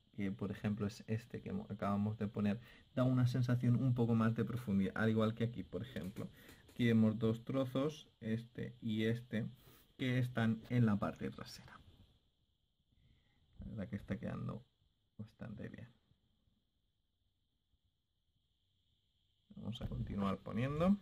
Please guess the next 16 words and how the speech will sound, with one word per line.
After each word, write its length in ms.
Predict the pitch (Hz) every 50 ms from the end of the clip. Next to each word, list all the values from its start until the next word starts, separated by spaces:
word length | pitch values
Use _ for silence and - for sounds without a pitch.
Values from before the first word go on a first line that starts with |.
| - - - - - - - _ _ _ _ _ _
Lo 1400 | - - - - - - - - _ _ _ _ _ _ - - - _ - - - - - _ _ _ -
que 100 | - -
hablábamos 560 | 98 101 101 101 101 98 98 98 104 107 - 120
antes 560 | 113 110 117 113 - 113 110 110 - - 107
de 280 | 104 104 101 104 104 - - _ _ _
los 340 | 107 101 95 95 - - _
trozos 420 | - 107 110 107 - 107 - -
pequeños 680 | - - 98 - - 98 95 95 98 95 92 - - - _ _
en 260 | - 110 104 101 101 98
la 100 | 92 92
base 500 | 95 98 98 101 - - - 107 - - _ _ _ _
para 340 | - 104 101 104 101 - - - _ _ _ _ _ _ _ _
dar 320 | - - 107 101 101 101 -
la 140 | 98 98 104
sensación 840 | - - - 95 - - - - - - 101 98 98 95 92 -
también 460 | - - 69 - 73 65 62 60 -